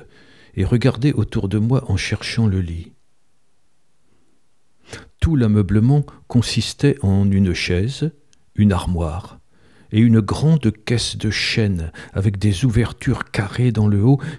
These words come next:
qui ressemblaient à des fenêtres de voiture. Je m'approchai de cet édifice, jetai un coup d'œil à l'intérieur et reconnus que c'était une singulière couchette de vieux modèle,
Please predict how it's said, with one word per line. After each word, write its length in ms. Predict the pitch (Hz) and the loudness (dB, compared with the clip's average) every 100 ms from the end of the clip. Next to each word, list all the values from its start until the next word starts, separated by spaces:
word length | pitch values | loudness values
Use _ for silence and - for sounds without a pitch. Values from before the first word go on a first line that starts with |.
| - | -14
qui 140 | - | -4
ressemblaient 600 | - 127 - 120 127 147 - - | 0 2 2 2 2 2 0 -2
à 100 | 95 | 0
des 140 | 101 | 0
fenêtres 560 | - 113 104 110 - 95 | 0 0 2 0 0 -2
de 80 | |
voiture. 760 | 92 - 90 - 87 76 - - - _ _ _ _ _ _ _ _ _ _ _ _ _ _ _ _ - | -2 -4 -6 -6 -12 -12 -16 -18 -20 _ _ _ _ _ _ _ _ _ _ _ _ _ _ _ _ -10
Je 140 | - | -2
m'approchai 540 | 95 92 - 95 107 | 0 2 0 0 0
de 120 | 101 85 | 0 -2
cet 300 | - 90 92 | -4 -4 -6
édifice, 680 | 85 85 - 131 131 - - - _ _ _ _ _ _ _ _ _ _ _ _ _ _ _ _ _ _ _ _ | -6 -8 -6 -6 -6 -6 -10 -12 _ _ _ _ _ _ _ _ _ _ _ _ _ _ _ _ _ _ _ _
jetai 380 | - 95 - 107 | -6 -4 -2 0
un 120 | 98 92 | 0 0
coup 140 | - | -2
d'œil 280 | 90 101 92 | 2 4 4
à 60 | |
l'intérieur 640 | 90 90 - 90 113 127 98 | 2 0 0 0 2 2 2
et 80 | |
reconnus 460 | 95 123 127 147 156 - | 2 2 4 4 2 0
que 120 | 104 | -2
c'était 360 | 101 - 92 127 | -2 -4 0 0
une 340 | 127 104 104 | 0 0 0
singulière 680 | 95 - 127 113 110 117 - | 2 2 4 4 2 2 0
couchette 540 | - 120 - 123 - 101 | -4 -4 0 0 0 -2
de 180 | 90 | -2
vieux 320 | 101 92 90 117 | -2 -2 0 4
modèle, 500 | 110 101 101 98 | 4 4 2 2